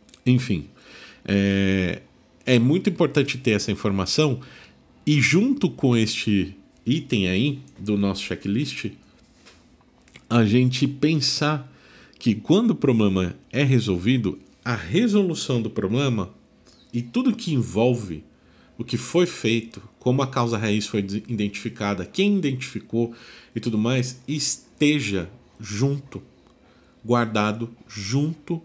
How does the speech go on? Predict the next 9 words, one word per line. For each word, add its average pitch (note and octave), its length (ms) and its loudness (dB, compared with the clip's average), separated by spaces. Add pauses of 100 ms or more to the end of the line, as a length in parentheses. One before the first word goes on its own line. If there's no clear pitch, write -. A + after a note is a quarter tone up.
com - 120 -8
essas C3 260 -2
informações B2 540 -2
históricas A2+ 520 -2
pra B2 200 -6
um, B2 120 0 (200)
pra A2 100 -4
consulta A#2 480 -6
futura. A#2+ 460 -2